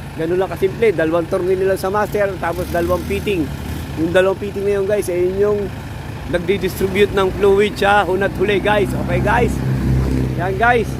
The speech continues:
Tara, kahit pa paano, may natutunan kayo sa aming isinare na konting video na short video namin na kung paano magpalit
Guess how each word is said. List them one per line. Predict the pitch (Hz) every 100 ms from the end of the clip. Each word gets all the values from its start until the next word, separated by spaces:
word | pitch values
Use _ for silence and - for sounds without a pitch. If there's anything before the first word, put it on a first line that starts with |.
| - - - - 143
Tara, | 196 220
kahit | 190 190
pa | 185
paano, | 190 202 208 208
may | 180 180
natutunan | 185 175 175 180 185 175
kayo | 151 185 196
sa | 175 160 160 180
aming | 180 175 170 - - - -
isinare | 156 175 185 185
na | 180
konting | 156 175 170 196 180
video | 170 170 202 196
na | 170 165 170 170 165 165 151 143
short | 196 147 156
video | 190 185
namin | 196 196 214 208 180
na | 180 170 165 151 139 - -
kung | 156 156
paano | 175 196
magpalit | 185 165 170 196